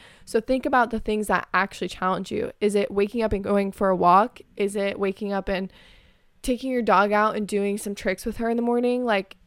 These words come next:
it's the things that we have to almost force ourselves to do that really change us.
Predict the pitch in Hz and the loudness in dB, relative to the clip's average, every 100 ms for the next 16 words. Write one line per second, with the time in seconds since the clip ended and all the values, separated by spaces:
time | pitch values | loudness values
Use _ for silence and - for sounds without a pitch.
0 | - 226 - - 226 - 220 254 294 285 | 0 0 0 -2 -2 0 -2 -2 -2 0
1 | 233 - - 220 190 196 - 226 208 208 | 0 -2 -6 -8 -4 -6 -4 -4 -2 -2
2 | - - 202 190 208 190 202 196 190 - | -6 -10 -6 -4 -4 -6 -4 -6 -8 -10
3 | 180 185 185 214 233 - - - 202 202 | -6 -4 -2 -2 -6 -14 -20 -6 0 2
4 | 190 - 196 196 196 196 - - 190 190 | 2 -2 -2 -2 -2 -4 -8 -8 -6 -2
5 | - 226 - | -4 -4 -12